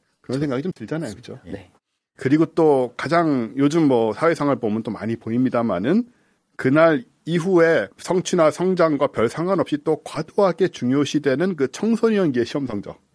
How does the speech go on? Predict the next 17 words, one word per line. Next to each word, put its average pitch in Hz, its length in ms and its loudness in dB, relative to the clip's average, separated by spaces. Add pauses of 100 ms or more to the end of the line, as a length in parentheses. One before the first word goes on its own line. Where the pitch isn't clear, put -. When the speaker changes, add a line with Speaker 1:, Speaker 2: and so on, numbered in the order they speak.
Speaker 2:
예. 82 200 -12
Speaker 3:
음. 90 180 -16 (300)
Speaker 1:
그리고 147 480 2 (260)
그 151 180 4
결과로 147 560 4
학부 - 460 -2
학벌이 220 400 0
좀 233 180 -2
평생 247 400 0
따로는 160 380 0
좀 139 120 -2
기괴한 143 400 -2
사회예요. 117 520 -6
Speaker 2:
예. 71 140 -20 (680)
Speaker 1:
저는 208 200 4
보면은 190 420 4
이렇게 139 540 2